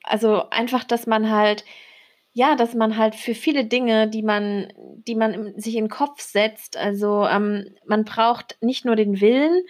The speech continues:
dass man das machen möchte, sondern man braucht auch unheimlichen Mut dafür. Und man muss sich auch dessen bewusst sein, dass es halt schiefgehen kann. Und ja, aber man, ähm,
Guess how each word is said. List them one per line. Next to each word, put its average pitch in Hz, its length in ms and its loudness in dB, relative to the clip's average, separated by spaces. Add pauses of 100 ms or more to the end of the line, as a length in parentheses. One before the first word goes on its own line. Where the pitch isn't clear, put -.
(360)
dass 226 160 -10
man 220 140 0
das 220 260 -8
machen 208 360 -2
möchte, 262 400 0
sondern 226 240 2
man 214 160 2
braucht 220 260 -2
auch - 280 -4
unheimlichen 226 720 -2
Mut 285 340 4
dafür. 208 560 0 (480)
Und 226 120 0
man 233 140 2
muss 277 180 -4
sich - 240 -6
auch 226 360 0 (320)
dessen 254 260 2
bewusst 240 440 0
sein, 254 200 4
dass 208 160 0
es 208 200 -4
halt 202 440 0
schiefgehen 214 680 0
kann. 214 420 0 (800)
Und 226 540 2 (1400)
ja, 254 400 2
aber 220 340 2
man, 220 480 0
ähm, 214 560 -2